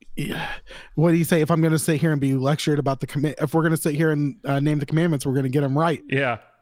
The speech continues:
Speaker 1: Or name the damn commandments, even cuss. Like,
Speaker 2: Yeah.
Speaker 1: that was like, um, so, like, it was, but it, I mean, it was great. The sh-, I felt like the episode just had a really good flow. The,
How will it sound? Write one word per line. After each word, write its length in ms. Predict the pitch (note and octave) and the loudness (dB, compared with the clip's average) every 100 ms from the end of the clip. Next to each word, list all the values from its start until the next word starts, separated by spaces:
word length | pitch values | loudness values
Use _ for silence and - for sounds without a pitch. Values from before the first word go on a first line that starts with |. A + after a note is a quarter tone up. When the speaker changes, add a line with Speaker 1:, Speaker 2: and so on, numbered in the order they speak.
| _ F#3+ | _ 4
Speaker 1:
Or 80 | G3+ | 6
name 280 | G3 G#3 | 6 6
the 100 | G3 | 2
damn 300 | D3 E3+ F#3+ | 2 2 2
commandments, 440 | F#3 F3+ D#3 C#3 D#3+ | 2 2 2 2 2
even 200 | F3+ D#3 | 2 0
cuss. 340 | - F#3+ D#3+ | 0 0 2
Like, 100 | D#3+ | 0
Speaker 2:
Yeah. 60 | C#3 | 2
Speaker 1:
that 120 | D#3 | 2
was 120 | D#3 | 2
like, 140 | D3+ C#3 - - - - - | -2 -6 -10 -20 -20 -20 -4
um, 480 | D#3+ D3 C#3 C#3+ C#3+ | 0 2 0 0 -4
so, 240 | C3 C#3+ | 0 0
like, 180 | C3 C3 | 0 -2
it 120 | D3 | 2
was, 280 | D#3 D3 C3 - - _ _ - - | 2 2 -2 -12 -20 _ _ -12 0
but 160 | G3 | 2
it, 80 | A#3 | 2
I 120 | F#3 | 2
mean, 280 | G3+ F#3+ F3 - _ - - - - | 2 0 -2 -6 _ -14 -14 -14 -2
it 100 | F3+ | 2
was 180 | F#3+ C#3+ | 2 0
great. 400 | C3 D#3 G#3+ - | -2 0 0 -4
The 160 | C#3+ D3+ | -2 -2
sh-, 140 | - D3+ | -2 -2
I 100 | F3+ | -2
felt 200 | B3+ C4 | 0 -2
like 120 | G3 | 0
the 80 | D#3+ | 0
episode 380 | E3 E3+ D3+ | 0 0 -2
just 160 | C3+ C3 | -2 -6
had 160 | C#3+ C#3 | -2 -2
a 80 | C3 | 0
really 280 | B2 C3 | 0 -2
good 180 | C3+ A#2+ | -2 -4
flow. 640 | - - A2+ A2 A#2+ G3 - _ - - _ | -8 -12 -8 -4 -2 -2 -4 _ -20 -20 _
The, 180 | D#3 F#3 | 0 0